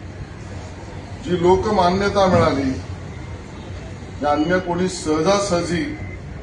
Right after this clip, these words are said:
तो रेकॉर्ड, तो विक्रम जवळपास जाऊ शकेल असं मला तरी दिसत नाही. तीन नाटकांचा आपण उल्लेख केला, त्यात वात्रट मेल आणि वस्त्रहरण आणि वनरूम सुद्धा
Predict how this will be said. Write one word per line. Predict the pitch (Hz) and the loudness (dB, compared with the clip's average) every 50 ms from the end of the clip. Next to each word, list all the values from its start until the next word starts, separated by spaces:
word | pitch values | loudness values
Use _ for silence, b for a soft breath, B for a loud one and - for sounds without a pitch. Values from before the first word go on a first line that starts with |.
| - - - - - - - - - - - - - 220 - - - - - - - | -12 -12 -12 -12 -12 -12 -12 -12 -10 -10 -10 -8 -8 -8 -8 -10 -10 -12 -12 -8 -2
तो | 156 156 156 | 0 2 2
रेकॉर्ड, | 156 151 - - 180 175 170 160 147 135 | 2 2 4 6 6 8 8 8 6 2
तो | - - - - - - 156 | -2 -6 -8 -8 -8 -6 -4
विक्रम | 147 151 151 - 180 185 185 180 170 147 131 120 120 - - - - - - - - - - - - - - - - - - - - | -4 -4 -2 0 4 6 6 6 6 6 4 0 -2 -4 -6 -8 -8 -8 -10 -10 -10 -10 -10 -10 -10 -10 -10 -12 -12 -12 -12 -6 -2
जवळपास | 135 147 160 170 180 180 170 180 175 175 - 156 | 2 4 6 6 6 6 6 6 4 4 4 2
जाऊ | 156 156 160 - | 0 0 0 0
शकेल | 156 156 156 170 170 165 | -2 -4 -4 -2 -2 -2
असं | 156 147 - - 151 | -2 -2 -2 -4 -2
मला | 151 143 147 160 170 - 165 | 0 2 2 2 2 2 2
तरी | 156 151 | 0 0
दिसत | 135 127 120 - 127 - - | 0 0 -2 -4 -6 -6 -6
नाही. | 90 180 185 - - - - - - - - - - - - - - - - - - - - - - - - - - - - - - - - - - - - - - - - | -6 -6 -6 -6 -6 -8 -8 -8 -8 -8 -8 -10 -10 -8 -8 -8 -8 -10 -10 -12 -12 -10 -10 -10 -10 -12 -12 -12 -12 -14 -14 -14 -14 -14 -12 -12 -12 -12 -12 -12 -12 -8 -6
तीन | 151 160 170 170 - 170 165 - - - - | -4 -2 -2 -2 -2 -4 -4 -6 -8 -6 -4
नाटकांचा | 143 147 - - - 165 165 156 156 165 160 | -2 -2 -2 0 2 2 2 2 2 2 2
आपण | 160 165 170 156 | 2 2 0 0
उल्लेख | 156 151 156 165 165 | 0 2 2 2 0
केला, | - - 156 151 156 165 156 143 - - - - - - - - - - - - - - - - - - - - - - - - - - - - - - - - - - - - - - - - - - | 0 0 2 4 6 6 6 6 4 0 -4 -6 -8 -10 -10 -10 -10 -12 -12 -12 -10 -10 -10 -10 -10 -12 -12 -10 -10 -10 -10 -10 -10 -10 -10 -10 -12 -12 -12 -12 -12 -12 -14 -14 -12 -12 -10 -10 -6 -4
त्यात | 143 139 143 | -4 -2 2
वात्रट | 143 139 139 139 - 170 170 170 170 | 2 2 2 2 2 2 2 2 2
मेल | 156 160 165 165 | 0 0 2 2
आणि | 170 165 170 165 156 | 2 2 2 2 2
वस्त्रहरण | 156 - - - 175 170 170 165 165 165 165 | 2 2 2 4 4 4 6 6 6 4 4
आणि | 165 156 151 | 4 4 4
वनरूम | 156 160 156 151 147 156 156 | 4 4 4 4 2 2 2
सुद्धा | - 156 151 151 151 | 0 2 4 4 4